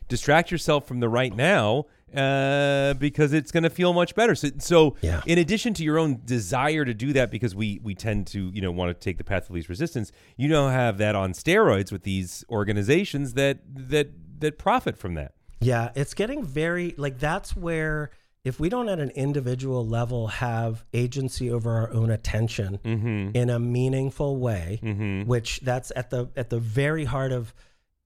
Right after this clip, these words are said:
Speaker 2: uh, you know, and it's, this is like, if somebody comes on board and begins working with me, this is ground zero.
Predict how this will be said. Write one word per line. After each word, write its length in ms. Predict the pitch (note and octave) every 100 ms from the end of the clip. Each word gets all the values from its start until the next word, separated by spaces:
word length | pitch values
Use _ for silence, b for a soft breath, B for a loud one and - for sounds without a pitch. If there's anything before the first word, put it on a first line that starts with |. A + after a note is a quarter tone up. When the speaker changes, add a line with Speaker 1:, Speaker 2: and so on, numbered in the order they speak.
| -
Speaker 2:
uh, 80 | C#3
you 80 | C#3
know, 180 | A2+ A2+
and 100 | A#2+
it's, 200 | B2 -
this 240 | - D3 D3
is 180 | B2+
like, 220 | C3 B2 C3+
if 80 |
somebody 200 | - F#3
comes 220 | F3+ F3 D3+
on 140 | C3
board 180 | B2+ B2
and 60 | A#2
begins 220 | B2+ A2+
working 300 | A2+ A#2+ B2
with 80 | A#2
me, 140 | A2
this 240 | G#2 D3+ -
is 120 | E3
ground 480 | B2+ B2+ B2 A#2+ A#2
zero. 540 | G#2+ A2 A2 G#2 -